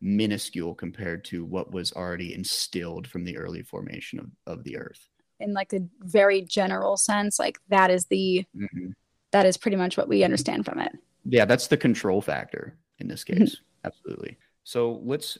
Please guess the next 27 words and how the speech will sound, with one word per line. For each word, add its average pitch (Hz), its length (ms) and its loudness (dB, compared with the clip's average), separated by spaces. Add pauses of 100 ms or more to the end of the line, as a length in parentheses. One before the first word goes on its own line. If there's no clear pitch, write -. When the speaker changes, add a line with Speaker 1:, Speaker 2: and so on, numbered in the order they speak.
Speaker 1:
move 110 320 -8
on 98 300 -6
to, 101 360 -6 (520)
how - 180 -6
do 202 160 -6
the 165 80 -6
plates - 360 -6
move? - 380 -4 (760)
Speaker 2:
Well, 226 140 8
there 262 140 12
are 254 80 10
three 269 220 4
different 330 260 8
types 254 240 2
of 202 120 2
plate - 280 4
boundaries. 180 520 2
We 196 80 2
have 180 440 6
a 190 320 4 (280)
convergent 247 540 4
plate 233 240 4
boundary 208 520 2
where 185 500 4
two 220 240 -4
plates 202 480 0
are 185 320 4